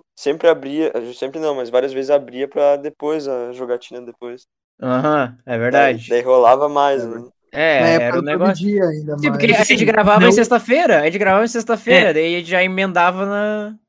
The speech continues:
Speaker 2: na noite.
Speaker 4: Ó, n-, não acontecer, não aconteceria certeza essa, essas jogatinas, porque ninguém ia se chamar. Daí, tipo assim, "Ah, já que a gente tá aqui, vamos jogar alguma coisa", daí a gente jogava.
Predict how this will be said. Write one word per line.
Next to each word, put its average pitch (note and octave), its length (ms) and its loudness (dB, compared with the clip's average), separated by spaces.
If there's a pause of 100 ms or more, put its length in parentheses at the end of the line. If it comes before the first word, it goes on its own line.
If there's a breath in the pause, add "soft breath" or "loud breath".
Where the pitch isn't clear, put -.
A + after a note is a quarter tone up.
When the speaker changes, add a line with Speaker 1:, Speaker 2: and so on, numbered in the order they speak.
(280)
Speaker 2:
na F3+ 100 -6
noite. A#3 400 -8 (440)
Speaker 4:
Ó, E3+ 120 -2
n-, E3 340 0
não E3+ 240 0
acontecer, F#3+ 500 -2
não D#3+ 140 -2
aconteceria F#3 440 -2
certeza D#3+ 840 -2 (240)
essa, D3 300 -6
essas D3 200 -8
jogatinas, C3+ 680 -8
porque D3 260 -2
ninguém D#3+ 280 0
ia E3+ 100 0
se - 120 -10
chamar. B2 420 -10
Daí, C3+ 220 -2
tipo D3+ 120 -6
assim, G#3+ 100 0
"Ah, F#3+ 120 0
já E3+ 140 -2
que A3+ 80 -2
a A3 40 0
gente A3 140 -8
tá F#3 100 -2
aqui, G#3 320 -8
vamos F3+ 220 -6
jogar F#3 120 -6
alguma F3 220 -8
coisa", F3+ 240 -8
daí D3 100 -10
a - 20 -14
gente D3 120 -18
jogava. D#3 220 -16